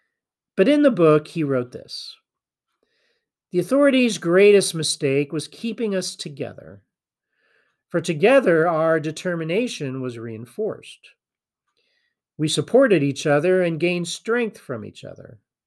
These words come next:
Whatever we knew, whatever we learned, we shared. And by sharing, we multiplied whatever courage we had individually."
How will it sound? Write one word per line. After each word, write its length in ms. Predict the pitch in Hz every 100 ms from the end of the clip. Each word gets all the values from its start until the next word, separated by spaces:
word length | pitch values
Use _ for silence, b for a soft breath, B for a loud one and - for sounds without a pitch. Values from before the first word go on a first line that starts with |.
| _ _ _ _ _ _ _ _ _ -
Whatever 400 | 135 156 214 226
we 200 | 240 233
knew, 580 | 190 170 156 156 165 131 120 _ _
whatever 320 | 127 139 165
we 240 | 170 196
learned, 680 | 202 196 196 135 117 131 139
we 140 | 147 151
shared. 720 | - - 247 156 - 120 117 b b b b -
And 140 | 165
by 140 | 180
sharing, 680 | 175 - 277 269 190 175 170
we 160 | 170 165
multiplied 880 | 165 247 240 165 - 151 151 151
whatever 400 | 151 156 165 160
courage 680 | 156 - 262 220 151 143 -
we 260 | 147 147 151
had 360 | 143 135 139
individually." 880 | 143 131 135 165 156 107 76 71